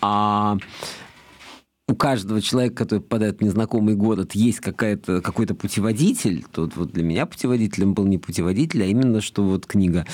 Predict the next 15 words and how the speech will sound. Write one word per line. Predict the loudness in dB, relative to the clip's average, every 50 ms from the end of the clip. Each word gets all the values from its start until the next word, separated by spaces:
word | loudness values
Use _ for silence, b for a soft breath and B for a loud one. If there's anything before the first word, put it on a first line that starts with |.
| B B B B B
уже | 0 2 2
упомянутого, | 2 0 0 -2 -2 -2 -2 0 0 0 -2 -2 -2 -2 -2 -4 -4 B B B B B B B
а, | -4 -2 -2 0 0 0 0 0 0 0 -2 -2
Карлоса | -2 -2 -2 -2 0 0 -2 -2 -2 -2 -4
Селгари, | -2 0 0 0 2 2 0 0 0 0 -2 -4 -8 -12 B B B B B B
в | B -8
которой, | -6 -4 -2 0 0 2 2 2 0 0 -2 -6 _ _ _ _ _ -8
среди | -2 0 0 2 2 0
прочего, | 0 0 0 0 0 0 0 0 0
есть | 2 2 2 2 0 -2 -4
прекрасная | -4 -4 -2 0 0 -2 -2 -2 -2 -2 -2 -2
история, | -2 -2 -4 -8 -4 -2 0 2 2 2 2 0 -2
позаимствованная | -2 -4 -2 0 2 2 4 2 2 -2 -4 -6 -6 -4 -2 -2 -2 0 -2 -2
им, | -2 -2 -4
впрочем, | -6 -8 -10 -8 -8 -8 -8 -6 -8 -10 -10